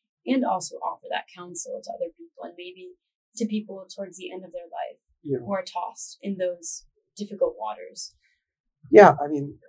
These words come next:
Speaker 2: I told you that initially my interests were in language and literature, um,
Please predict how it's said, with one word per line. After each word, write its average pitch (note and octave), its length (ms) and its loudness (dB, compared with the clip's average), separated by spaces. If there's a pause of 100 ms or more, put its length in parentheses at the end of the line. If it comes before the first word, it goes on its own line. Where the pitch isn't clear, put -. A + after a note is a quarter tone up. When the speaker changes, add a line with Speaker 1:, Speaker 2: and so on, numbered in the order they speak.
(100)
Speaker 2:
I D3 100 0
told D#3+ 360 0
you D3+ 120 2
that B2+ 300 4 (260)
initially C#3 480 2
my A#2+ 500 -8 (100)
interests - 960 2
were C3 240 -4
in A#2 240 -12
language A#2 500 -6
and A#2 160 -20
literature, D3+ 540 -6 (220)
um, B2+ 380 -10